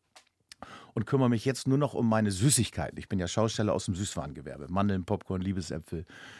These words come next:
Königsmandeln. Wir verkaufen jetzt nur noch Dinge, die wir auch selber herstellen, die wir selber eintüten und mit einem freundlichen Lächeln <laughs> über den Tresen geben. <laughs> Ja.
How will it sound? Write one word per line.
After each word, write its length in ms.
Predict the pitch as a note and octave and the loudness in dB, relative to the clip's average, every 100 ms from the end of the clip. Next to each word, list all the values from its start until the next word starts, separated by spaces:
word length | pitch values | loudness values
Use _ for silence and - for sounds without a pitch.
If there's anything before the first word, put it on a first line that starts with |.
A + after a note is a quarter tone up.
| - | -12
Königsmandeln. 800 | - F#2+ F2 - E2+ E2+ E2 D#2+ - _ - | -4 -2 -2 -4 -2 -2 -4 -8 -12 _ -6
Wir 100 | G2 | -6
verkaufen 460 | - G#2 B2+ B2 A2+ | -4 0 0 2 0
jetzt 160 | G#2 | 0
nur 80 | B2+ | 0
noch 120 | C3+ | 0
Dinge, 280 | - A2+ A2+ | 0 0 0
die 200 | G2 G2 - | -2 -4 -4
wir 180 | G2+ | -4
auch 80 | - | -4
selber 280 | F2+ A2 A2 | 0 0 0
herstellen, 380 | G2+ G#2 - F2+ | 0 -2 -2 -6
die 100 | D#2+ | -6
wir 60 | E2 | -2
selber 300 | G2 G2+ - | 0 0 0
eintüten 500 | A#2 - G#2+ - G2+ | -2 -2 -4 -2 -2
und 120 | - | -2
mit 120 | F2 | -2
einem 140 | - E2 | -4 -6
freundlichen 460 | - G#2+ - - | -4 -2 -2 -2
Lächeln 280 | G2+ F2+ G2+ | -2 0 0
<laughs> 20 | |
über 100 | G2 | 0
den 140 | E2 D#2+ | -2 -4
Tresen 360 | - E2+ D2 | -4 -4 -4
geben. 280 | C#2 C#2+ C#2+ - | -8 -8 -10 -12
<laughs> 60 | - - - - - - - - - _ _ _ - | -12 -12 -16 -14 -14 -12 -14 -20 -20 _ _ _ -10
Ja. 180 | - | -10